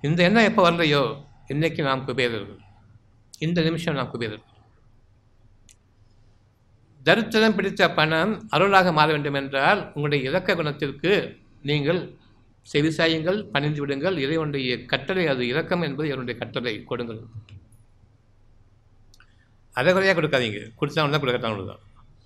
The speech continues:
முழுமையாக அந்த துன்பத்தை நீக்கிறதுக்கு உங்களால முடிந்தா, இருந்தா கொடுங்க. அப்படி இல்லைன்னா கஷ்டப்படுத்த மாட்டேன், எவ்வளவு முடியுமோ அதை கொடுங்க. நிச்சயமா அவங்களும் அறிவாங்க, உங்களுடைய, உங்களுடைய நிலைமை அவங்களும் அறிவாங்க. அது போதுமானதாக இருக்கும்.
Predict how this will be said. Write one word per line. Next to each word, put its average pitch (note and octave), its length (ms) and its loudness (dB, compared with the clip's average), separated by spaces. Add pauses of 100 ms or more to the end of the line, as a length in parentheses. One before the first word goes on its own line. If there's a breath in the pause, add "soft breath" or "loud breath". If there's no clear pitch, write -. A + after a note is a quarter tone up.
முழுமையாக C#3 500 -2
அந்த A#2 260 -10
துன்பத்தை A#2+ 340 -10
நீக்கிறதுக்கு A2+ 520 -10
உங்களால A#2 300 -6
முடிந்தா, E3 340 -2 (300)
இருந்தா D3 340 -2
கொடுங்க. B2 300 -6 (380 loud breath)
அப்படி C#3 240 -2
இல்லைன்னா G#3+ 260 0
கஷ்டப்படுத்த F3 380 -4
மாட்டேன், C3+ 240 0
எவ்வளவு E3 240 -2
முடியுமோ G3 220 -2
அதை C#3+ 120 -2
கொடுங்க. G2 220 -10
நிச்சயமா D3 400 -4
அவங்களும் C#3+ 220 -2
அறிவாங்க, B2 300 -4
உங்களுடைய, G#2+ 360 -8 (220)
உங்களுடைய A#2+ 320 -8
நிலைமை B2 220 -2
அவங்களும் A#2 260 -2
அறிவாங்க. G2+ 400 -8 (880 loud breath)
அது G#2+ 200 -6
போதுமானதாக A2 520 -6
இருக்கும். - 220 -20